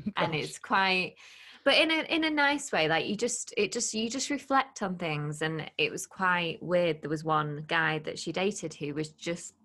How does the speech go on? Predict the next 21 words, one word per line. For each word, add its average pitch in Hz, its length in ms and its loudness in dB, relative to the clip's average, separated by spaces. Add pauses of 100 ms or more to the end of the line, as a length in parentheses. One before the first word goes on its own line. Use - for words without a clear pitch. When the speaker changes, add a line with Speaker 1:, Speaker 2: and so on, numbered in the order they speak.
Speaker 2:
basically, 156 480 -2
like, 147 240 0
my 147 400 -2
ex - 400 -4
reincarnated. 151 1120 -6 (680)
And 180 420 -2 (300)
it 185 180 -2
brought 185 420 2
up 156 140 -2
so 214 320 2
much 180 280 -2
to 214 60 -4
me. 180 60 -2
I 180 80 -2
was 175 140 -4
like, 170 220 -2 (100)
"Oh 226 160 2
my 190 180 2
God, 196 300 -2
this 202 200 -8
is, 214 200 -10